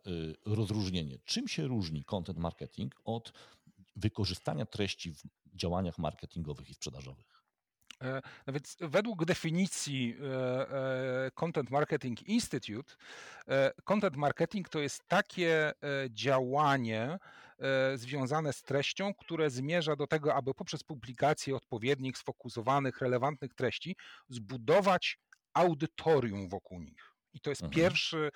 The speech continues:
Speaker 2: i najważniejszy punkt, a potem ewe-, oczywiście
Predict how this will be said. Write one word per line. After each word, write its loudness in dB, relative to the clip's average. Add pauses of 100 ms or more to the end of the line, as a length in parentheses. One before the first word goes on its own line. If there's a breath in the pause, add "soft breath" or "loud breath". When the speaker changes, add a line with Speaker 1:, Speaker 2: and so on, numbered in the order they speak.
(200 loud breath)
Speaker 2:
i -6
najważniejszy -2
punkt, -6 (400 loud breath)
a 2
potem 2
ewe-, 2
oczywiście -2